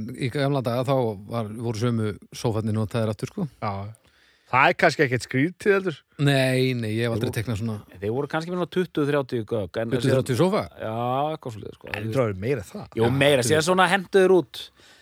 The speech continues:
Speaker 3: En það er kannski eitt og síðan, ok, ég nenni ekki að tala um þetta.
Speaker 1: <laughs>
Speaker 3: Yfir, yfir til þín, förum, förum að tala um músík.
Speaker 1: Já, við erum víst fyrst og fremst komnir hingað til að tala um músík, er ekki?
Speaker 3: Jú.
Speaker 1: Og Simpsons
Speaker 3: Eh,
Speaker 1: í
Speaker 3: jú.
Speaker 1: vissulega lífið.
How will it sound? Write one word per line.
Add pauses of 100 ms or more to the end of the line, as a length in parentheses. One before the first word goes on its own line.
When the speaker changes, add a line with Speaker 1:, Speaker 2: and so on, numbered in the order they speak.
(240)
Speaker 3:
En
það
er
kannski
eitt
og
síðan, (840)
ok, (180)
ég
nenni
ekki
að
tala
um
þetta. (560)
Speaker 1:
<laughs>
Speaker 3:
Yfir,
yfir
til
þín, (140)
förum,
förum
að
tala
um
músík. (180)
Speaker 1:
Já,
við
erum
víst (500)
fyrst
og
fremst
komnir
hingað
til
að
tala
um
músík,
er
ekki? (800)
Speaker 3:
Jú.
Speaker 1:
Og
Simpsons
Speaker 3:
Eh,
Speaker 1:
í
Speaker 3:
jú.
Speaker 1:
vissulega
lífið.